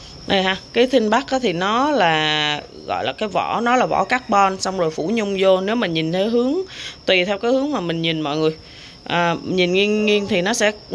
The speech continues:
đương nhiên rồi, cái, cái gọi là nhung mà cái lớp nhung mà trên ThinkPad thì nó như vậy, nếu không có bị trầy xước hay là bị cấn móp nhiều á là ok rồi nè. Chữ, chữ, ờ, Lenovo rồi nè mọi người nè ha.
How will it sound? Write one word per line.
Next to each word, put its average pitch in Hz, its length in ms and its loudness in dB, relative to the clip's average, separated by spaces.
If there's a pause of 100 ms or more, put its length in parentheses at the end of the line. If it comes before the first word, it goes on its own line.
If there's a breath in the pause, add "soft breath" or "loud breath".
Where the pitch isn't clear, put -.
(220)
đương 233 200 0
nhiên 220 140 0
rồi, 185 140 2
cái, 254 200 0
cái 277 280 2
gọi 170 160 2
là 175 80 2
nhung 233 340 2
mà 190 80 0
cái 233 160 0
lớp 277 200 0
nhung 226 260 0
mà 180 160 -2 (160)
trên 220 160 2
ThinkPad 220 300 -2
thì 220 80 -4
nó 180 80 0
như 214 240 0
vậy, 147 320 0
nếu 226 200 0
không 208 260 -4
có 226 60 0
bị 160 240 -2
trầy 170 240 0
xước 269 320 -2
hay 214 120 2
là 170 140 0 (340 loud breath)
bị 160 180 0
cấn 285 360 0
móp 269 240 0
nhiều 170 280 0
á 202 160 0
là 165 180 0
ok 180 280 0
rồi 180 300 0
nè. 165 160 -4 (160)
Chữ, - 260 -6 (440 loud breath)
chữ, 160 340 2
ờ, 180 360 2
Lenovo 170 520 -2
rồi 156 120 -2
nè 147 120 -4
mọi 143 180 -6
người 147 160 -6
nè 147 80 -6
ha. 170 220 -4